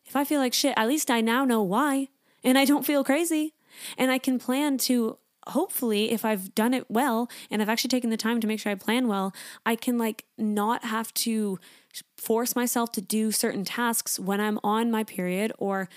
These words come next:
when I'm on at least the heavier, say, days of my period.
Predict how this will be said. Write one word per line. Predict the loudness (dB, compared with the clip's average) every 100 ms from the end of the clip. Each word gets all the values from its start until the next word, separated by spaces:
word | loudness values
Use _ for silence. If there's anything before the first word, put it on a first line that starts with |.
| -20 -20 -8
when | -2 -2
I'm | -2 -4
on | -2 0 -2 -2
at | -2
least | -2 -4
the | -6
heavier, | -4 -2 -2 -2
say, | -2 -2 -2
days | -4 -4 -6
of | -8
my | -10
period. | -8 -6 -6 -8